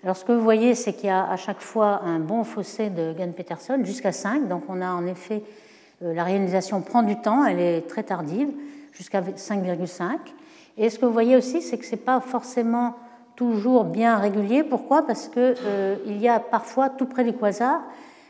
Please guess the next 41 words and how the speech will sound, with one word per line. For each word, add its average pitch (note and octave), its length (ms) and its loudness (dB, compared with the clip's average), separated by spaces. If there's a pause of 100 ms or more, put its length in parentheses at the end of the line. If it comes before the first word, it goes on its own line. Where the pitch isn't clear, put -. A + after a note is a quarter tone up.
(140)
euh, F#3+ 300 0
un G3+ 160 2
absorbant A#3 640 6
qui, B3 500 0
euh, F#3 300 0
absorbe A#3+ 480 -2
complètement B3+ 480 2
la G#3 140 4
raie A3+ 160 4
Lyman G#3+ 260 2
alpha G3 280 -2
même A3 220 0
du G#3 100 -2
quasar. F#3+ 340 -6 (720)
Donc F#3+ 140 -8
c'est F3 640 -2
de, E3+ 200 -6
d'un F#3 220 -6
quasar G3 340 -4
à F3+ 80 0
l'autre, C#4 340 -2
on G3 60 -4
n'a F3 120 -2
pas A3 180 0
exactement G#3+ 560 0
le G3 140 0
même, F#3 560 0 (960)
euh, E3 180 -2
le E3 60 -4
même G3+ 220 4
point G#3 220 4
zéro, G3 400 2
si - 180 -12
vous F3+ 60 -10
voulez, G3 340 0
et G3+ 60 2
là, A3 180 6
il C#4+ 120 2
faut C4 540 2
le G3 160 0
rétablir. G3 640 0